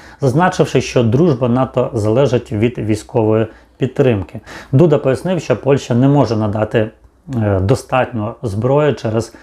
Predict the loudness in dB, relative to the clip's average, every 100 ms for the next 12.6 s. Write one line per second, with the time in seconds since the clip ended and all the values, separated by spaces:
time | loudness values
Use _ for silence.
0 | -4 -2 0 2 2 0 0 0 0 -2
1 | 0 0 0 0 -4 -4 -16 -6 0 4
2 | 4 4 2 0 -2 0 0 2 0 0
3 | 2 2 0 -2 -6 -2 0 0 0 -2
4 | -6 -8 -10 -4 -2 -2 -2 -4 -6 -18
5 | -2 0 2 4 4 2 0 -4 -6 -8
6 | -2 0 2 2 2 -2 -10 -4 0 2
7 | 2 2 0 -2 0 2 2 0 0 2
8 | 2 0 -6 -12 _ -4 -4 0 0 2
9 | 2 2 0 0 0 -2 0 0 0 -2
10 | -2 0 0 2 2 2 0 -2 -2 -2
11 | 0 0 0 0 0 2 0 -2 -4 -2
12 | 0 -2 2 2 2 -2